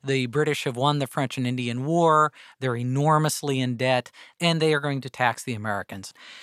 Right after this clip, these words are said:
And so Henry is, he's a junior member, and he's advocating a very strong response to the king. And Henry stands up and says, "Caesar had his Brutus,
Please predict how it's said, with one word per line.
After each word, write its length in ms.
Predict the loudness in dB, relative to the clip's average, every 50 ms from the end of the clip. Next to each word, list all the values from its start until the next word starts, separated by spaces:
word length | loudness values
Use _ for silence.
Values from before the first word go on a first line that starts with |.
| -20 -10 -4
And 140 | -4 -2 0
so 140 | 0 0 0
Henry 500 | 2 2 2 2 2 0 0 -2 -2 -2
is, 300 | -4 -2 -2 -4 -6 -10 -10
he's 300 | -6 -4 -2 -2 -2 -2
a 40 |
junior 400 | -2 0 2 4 4 6 6 4
member, 380 | 4 4 4 4 4 2 0 -2 -6 -12 -20 -20 -20 -20 -12 -4
and 300 | -2 0 0 0 0 -2
he's 420 | -2 0 0 2 2 0 -2 -4 -10 _ _ 0
advocating 540 | 2 2 2 0 -2 -4 -4 -2 -2 -2
a 40 | -2
very 200 | -2 -2 -2 -2
strong 480 | -2 -4 -2 0 2 2 4 2 2 0
response 480 | -4 -6 -6 -4 -4 -4 -4 -6 -8
to 100 | -10 -12
the 100 | -14 -14 -12
king. 340 | -8 -6 -6 -6 -8 -10 _ _ -20 -20 -20 -20 -20 -20 -20 -20 -16 -8 -4
And 140 | -2 0
Henry 340 | 2 2 2 2 2 2 0
stands 380 | -2 -2 -2 -2 -2 -2 0 0
up 200 | 0 -2 -2 -2 -6
and 180 | -6 -6 -6
says, 240 | -6 -8 -8 -6 -6
"Caesar 440 | -4 -2 0 0 2 2 2 0 2
had 240 | 2 2 2 2 0
his 180 | -4 -6 -6
Brutus, 580 | -4 -2 0 0 2 0 0 0 -2 -2 -6